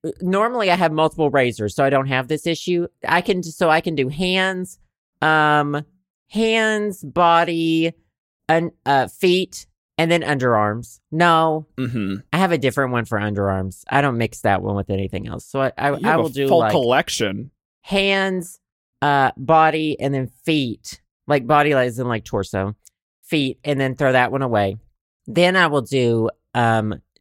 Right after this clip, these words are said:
Speaker 1: genital front and then butt.
Speaker 2: Oh.
Speaker 1: But never butt and then genital. You don't wanna get that there.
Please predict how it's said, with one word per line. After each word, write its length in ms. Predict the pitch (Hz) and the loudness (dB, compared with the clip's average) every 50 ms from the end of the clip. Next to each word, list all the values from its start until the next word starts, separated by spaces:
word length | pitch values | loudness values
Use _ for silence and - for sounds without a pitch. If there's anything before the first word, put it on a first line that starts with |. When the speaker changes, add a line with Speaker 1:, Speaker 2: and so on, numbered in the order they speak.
| 117 | -14
Speaker 1:
genital 680 | 107 - 135 151 151 160 170 170 185 185 185 196 202 - - - | -6 0 0 2 2 2 2 2 2 2 2 0 -4 -8 -14 -8
front 520 | - 160 160 160 - 110 - - - - - _ _ _ _ _ _ _ _ | 0 2 2 4 2 0 -2 -8 -16 -20 -20 _ _ _ _ _ _ _ _
and 140 | 143 147 139 | -2 0 2
then 180 | 139 131 123 98 | 2 0 0 2
butt. 560 | - 127 123 107 78 - - _ - - - _ _ _ _ _ _ _ _ _ - - | 4 4 4 4 2 -2 -10 _ -20 -20 -20 _ _ _ _ _ _ _ _ _ -18 -14
Speaker 2:
Oh. 360 | 113 95 117 151 123 - - - - - | -12 -10 -8 -8 -10 -10 -14 -14 -4 -2
Speaker 1:
But 160 | 156 139 135 | 0 0 0
never 440 | 143 151 160 165 185 180 208 208 180 | 0 0 2 2 2 2 0 -2 -2
butt 360 | 139 - 165 156 156 151 - | 2 2 4 4 4 2 0
and 160 | 139 156 147 | -4 -4 -2
then 140 | 143 135 117 | -2 -2 -2
genital. 420 | 104 143 139 131 120 104 104 104 92 | 0 0 0 0 0 -2 -2 -4 -2
You 100 | 113 123 120 | -4 -4 -2
don't 100 | 123 120 | -2 -2
wanna 140 | 117 113 98 | -2 -2 -2
get 180 | 113 110 - | -2 -2 0
that 280 | - 104 104 98 - - | 0 0 0 0 -2 -4
there. 360 | 104 107 101 82 71 - | -2 -2 -2 -4 -6 -10